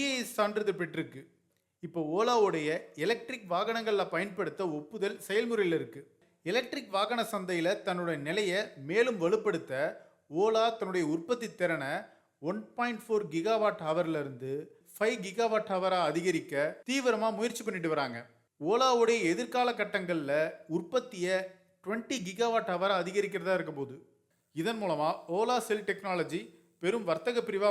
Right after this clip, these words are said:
மாறும் சக்தி கொண்டதா இருக்க போகுது. ஏற்கனவே கிருஷ்ணகிரிக்கு ஹோசூர்ன்ற ஒரு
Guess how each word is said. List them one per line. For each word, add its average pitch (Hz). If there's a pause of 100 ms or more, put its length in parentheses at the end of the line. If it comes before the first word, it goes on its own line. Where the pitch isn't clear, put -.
மாறும் 185
சக்தி 185
கொண்டதா 190
இருக்க 160
போகுது. 139 (520)
ஏற்கனவே 240
கிருஷ்ணகிரிக்கு 220 (280)
ஹோசூர்ன்ற 220
ஒரு 196